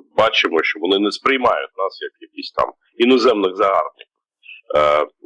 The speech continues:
і завжди допомагають там водою, молоком, там, ну, хоч чим там, продуктами якимсь, е, там, е, притулком. Тобто, ні, це свої, ми свої, ми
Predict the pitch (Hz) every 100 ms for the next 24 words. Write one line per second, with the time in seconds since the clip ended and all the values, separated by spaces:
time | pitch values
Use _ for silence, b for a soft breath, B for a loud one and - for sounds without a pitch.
0 | 71 71 71 71 69 67 65 82 92 110
1 | 127 87 - 76 76 90 80 - - 62
2 | - _ _ _ _ _ 65 - 82 76
3 | 65 65 65 - 80 73 - - - -
4 | 143 - _ - - - 160 - - -
5 | - - 71 - - 64 - - - -
6 | - 57 - - - - - B B B
7 | - 64 58 64 - - - 78 - -
8 | - 120 - 117 101 143 123 85 - _
9 | _ _ - - 170 - 165 160 160 117
10 | 120 - 110 110 110 101 _ _ _ -
11 | 92